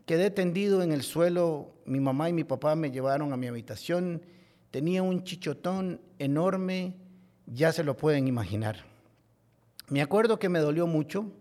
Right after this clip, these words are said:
me pusieron hielo, me dejaron un rato con alguien que me cuidara en la habitación,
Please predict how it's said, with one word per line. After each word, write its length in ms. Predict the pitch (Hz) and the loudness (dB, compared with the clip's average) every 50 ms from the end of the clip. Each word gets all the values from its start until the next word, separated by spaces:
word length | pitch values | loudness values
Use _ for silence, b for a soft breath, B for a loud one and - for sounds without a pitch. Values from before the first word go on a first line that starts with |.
| b b b b b b b b | b b b b b b b b
me 140 | - 127 120 | -10 -10 -8
pusieron 500 | - 127 107 127 139 147 143 135 127 123 | -6 -6 -2 0 0 0 2 0 0 0
hielo, 440 | 135 156 165 175 196 196 208 196 B B B B B B B | 2 2 2 2 0 -2 -2 -6 B B B B B B B
me 100 | - 120 | -8 -6
dejaron 400 | 131 131 123 139 160 165 165 160 | -4 -4 -2 -2 0 0 0 0
un 120 | 156 147 131 | 0 0 2
rato 280 | 147 160 147 151 156 | 0 0 0 -2 -6
con 180 | 135 139 135 139 | -6 -4 -4 -2
alguien 280 | 147 156 160 156 156 143 | -2 -2 -2 -4 -6 -6
que 100 | - 139 | -4 -6
me 160 | 135 131 123 | -6 -6 -6
cuidara 380 | - 131 135 139 151 156 165 | -6 -6 -2 -2 -2 -2 -2
en 60 | 156 143 | -2 -4
la 40 | |
habitación, 720 | 131 127 117 - 120 113 - - 170 180 202 202 202 196 | -4 -4 -6 -8 -8 -10 -6 -4 -4 -2 -2 -2 -4 -6